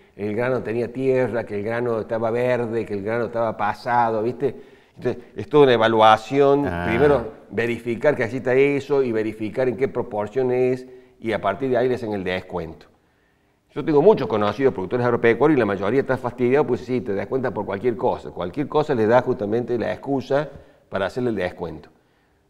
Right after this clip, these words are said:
Speaker 1: Pero digo, ¿por qué se naturaliza ese descuento? ¿Por qué no dicen, eh? Porque cuando le das cuenta, digamos, el acopiador o el exportador, porque muchos, digamos, muchos exportadores tienen acopio. Acá cerca de Córdoba, ¿cierto?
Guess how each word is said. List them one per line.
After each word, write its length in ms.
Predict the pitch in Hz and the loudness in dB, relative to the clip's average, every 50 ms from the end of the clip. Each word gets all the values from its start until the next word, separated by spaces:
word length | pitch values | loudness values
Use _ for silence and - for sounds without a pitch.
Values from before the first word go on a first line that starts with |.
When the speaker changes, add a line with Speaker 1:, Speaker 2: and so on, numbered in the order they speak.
| _ _ _ _ _ | _ _ _ _ _
Speaker 1:
Pero 180 | - 120 117 120 | 0 2 2 2
digo, 800 | 135 151 143 135 127 117 104 95 92 - - - - - _ _ _ | 4 4 4 6 6 4 4 2 0 -4 -12 -20 -20 -20 _ _ _
¿por 180 | 117 131 127 | -4 -4 -2
qué 80 | - 185 | -2 -6
se 160 | 175 - 170 | -4 -4 -4
naturaliza 640 | 143 117 98 - 113 101 95 101 113 139 175 - - | -4 -4 -4 -6 -6 -4 -2 -2 -2 -2 -4 -6 -8
ese 160 | 104 - 87 | -10 -10 -8
descuento? 540 | 82 87 85 82 - 87 87 80 76 - - - _ _ _ _ _ _ _ | -6 -6 -8 -8 -10 -12 -12 -12 -14 -16 -20 -20 _ _ _ _ _ _ _
¿Por 80 | - 95 | -6 -2
qué 60 | 139 139 | 2 2
no 60 | 143 | 2
dicen, 260 | 135 123 120 113 - - - - _ _ _ | 2 2 -2 -6 -6 -12 -20 -20 _ _ _
eh? 160 | - 131 147 | -6 -6 -4
Porque 440 | - - - - 107 101 - - - _ _ _ _ _ _ _ _ | -4 -6 -6 -6 -8 -8 -8 -16 -20 _ _ _ _ _ _ _ _
cuando 240 | - 107 107 104 | -8 -6 -4 -4
le 100 | 101 101 | -4 -2
das 180 | 101 101 107 113 | -2 -2 -2 -2
cuenta, 440 | - 175 202 196 175 160 139 123 113 | 0 0 -2 0 0 0 0 2 0
digamos, 420 | 104 104 110 120 123 113 107 95 92 | 0 0 -2 -2 -2 -4 -6 -8 -10
el 280 | 90 90 85 87 87 - - | -10 -12 -14 -16 -20 -20 -16
acopiador 640 | - - - - 92 87 107 98 90 107 127 135 131 | -16 -16 -12 -12 -12 -10 -8 -6 -2 0 2 2 2
o 120 | 131 113 104 | 0 -2 -4
el 60 | 95 | -6
exportador, 640 | 87 - - - 85 87 - - 87 95 98 95 92 | -8 -12 -16 -14 -14 -14 -12 -8 -6 -4 -4 -4 -6
porque 160 | - 90 95 | -8 -10 -2
muchos, 260 | 107 143 143 139 131 107 | -2 0 0 0 -2 0
digamos, 220 | 110 113 107 101 | 0 0 0 0
muchos 320 | 101 127 147 139 139 123 | 0 0 0 0 -2 -4
exportadores 880 | 113 95 - - 101 95 90 - - 95 98 104 107 117 131 139 131 - | -4 -6 -6 -6 -6 -6 -6 -4 -4 -2 -2 0 0 -2 -2 -4 -6 -6
tienen 400 | 107 107 110 113 120 123 120 - | -4 -2 -2 0 0 -2 -4 -4
acopio. 540 | 80 85 - - 131 90 - 90 82 80 - - - _ _ _ | -8 -4 2 2 2 2 2 -8 -10 -10 -12 -18 -20 _ _ _
Acá 240 | _ - 82 - - | _ -14 -8 -6 -6
cerca 260 | - - 110 - 110 | -4 -4 -2 0 0
de 120 | 104 104 - | 0 0 0
Córdoba, 340 | - 110 120 127 127 113 92 | 2 2 2 4 2 -2 -4
¿cierto? 260 | 92 98 104 - | -6 -8 -10 -10